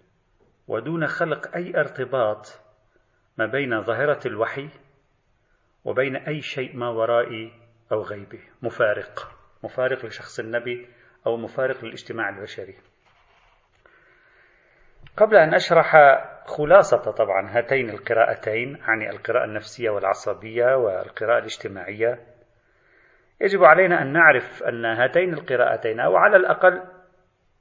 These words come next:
إحدى هاتين القراءتين، عنيت القراءة النفسية،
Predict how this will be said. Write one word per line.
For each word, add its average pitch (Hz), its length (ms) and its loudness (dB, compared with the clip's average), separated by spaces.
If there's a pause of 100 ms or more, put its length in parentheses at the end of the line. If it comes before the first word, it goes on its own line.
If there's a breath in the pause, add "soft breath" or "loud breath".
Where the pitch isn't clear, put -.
(440)
إحدى 151 240 2
هاتين 110 500 0
القراءتين، 107 1000 -8
عنيت 110 500 -2
القراءة 113 420 2
النفسية، 110 800 -6